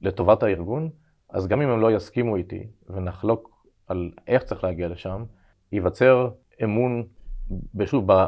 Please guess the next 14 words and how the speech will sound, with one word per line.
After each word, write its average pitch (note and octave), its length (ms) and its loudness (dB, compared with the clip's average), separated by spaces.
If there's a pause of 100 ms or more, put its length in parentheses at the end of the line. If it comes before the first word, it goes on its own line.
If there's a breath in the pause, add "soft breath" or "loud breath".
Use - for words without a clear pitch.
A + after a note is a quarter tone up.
בעקרונות G2 960 0
שמניעים G#2 400 -4
אותי A#2 380 0
לעשות F#2+ 340 0
את - 100 -10
מה G2+ 120 -2
שאני F#2+ 160 -6
עושה A2+ 260 -2
או C3 140 4
להחליט G2 300 0
את - 60 -16
מה F#2+ 120 -8
שאני F2 180 -12
מחליט. - 360 -18